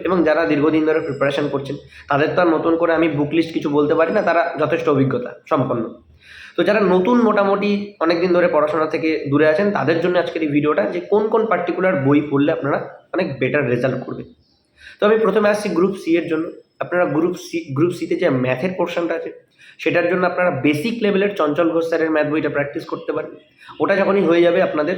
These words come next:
তখন আপনারা সুবীর দাস স্যারের ম্যাথ বইটা প্র্যাকটিস করতে পারেন। এই দুটো বই যদি আপনারা করতে পারেন, সাফিসিয়েন্ট আপনাদের গ্রুপ সি পাস করার জন্য, এর বাইরে প্রশ্ন আসাটা চাপ নেই। এরপর আসছে ইংলিশের,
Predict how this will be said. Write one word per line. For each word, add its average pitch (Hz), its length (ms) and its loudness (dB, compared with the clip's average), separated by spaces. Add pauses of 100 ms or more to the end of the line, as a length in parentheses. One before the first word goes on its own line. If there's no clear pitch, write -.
(140)
তখন 143 200 0
আপনারা 139 260 -2
সুবীর 143 340 0
দাস 135 120 2
স্যারের 139 220 0
ম্যাথ 131 200 0
বইটা 131 200 -2
প্র্যাকটিস 135 380 -6
করতে - 280 -20
পারেন। - 140 -20 (440)
এই 190 120 4
দুটো 202 220 4
বই 208 180 4
যদি 208 180 2
আপনারা 208 240 0
করতে 190 280 0
পারেন, 196 200 2
সাফিসিয়েন্ট 190 580 0
আপনাদের 165 280 0
গ্রুপ 147 220 0
সি - 120 -12
পাস 135 260 0
করার 127 200 -2
জন্য, 135 180 0 (200)
এর 143 140 2
বাইরে 131 220 2 (180)
প্রশ্ন 135 260 -8
আসাটা 143 260 -2 (380)
চাপ 135 140 -2
নেই। - 160 -14 (760)
এরপর 170 200 2
আসছে 214 180 2
ইংলিশের, 190 440 2